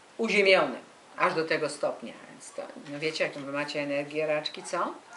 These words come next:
Law of Attraction, czyli prawo przyciągania, będzie działało w tym miesiącu. Szczególnie,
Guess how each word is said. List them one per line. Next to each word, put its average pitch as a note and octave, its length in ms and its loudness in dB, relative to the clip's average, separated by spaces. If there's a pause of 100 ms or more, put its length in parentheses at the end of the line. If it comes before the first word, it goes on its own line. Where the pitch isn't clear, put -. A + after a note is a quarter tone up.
(1700)
Law F#3 300 12
of A#3 140 8
Attraction, C4 600 8
czyli F#3 220 -4
prawo A#3 460 6
przyciągania, F#3+ 680 2 (1000)
będzie E3+ 480 4
działało C3+ 440 4
w - 80 -14
tym A#2+ 160 -10
miesiącu. - 500 -8 (1300)
Szczególnie, A3+ 760 4